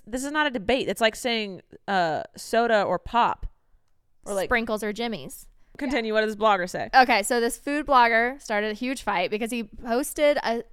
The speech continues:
Speaker 2: um, stating on his Facebook page, "It's called Dinner, Not Supper." I don't know the context behind this, but that's just what he posted. And his post has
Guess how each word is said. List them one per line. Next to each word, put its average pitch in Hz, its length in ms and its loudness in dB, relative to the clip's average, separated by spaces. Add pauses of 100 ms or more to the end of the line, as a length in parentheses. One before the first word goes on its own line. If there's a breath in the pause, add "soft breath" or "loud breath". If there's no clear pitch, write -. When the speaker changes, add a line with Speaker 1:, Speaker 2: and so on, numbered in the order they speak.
Speaker 2:
um, 196 320 -2
stating 262 560 0
on 175 100 -2
his 202 140 -8
Facebook 247 380 -4
page, 165 420 -6
"It's - 180 -8
called 196 360 -4
Dinner, 247 280 -2
Not 226 220 -2
Supper." 123 420 -4
I 196 120 0
don't 240 180 2
know 285 100 -2
the 262 100 -8
context 226 500 -6
behind 247 260 -6
this, 247 140 -6
but 208 100 -10
that's 185 180 -2
just - 140 -12
what 190 80 -8
he 190 60 -8
posted. 190 400 -4 (260)
And - 80 -8
his 220 100 -4
post 247 320 -2
has 285 140 -4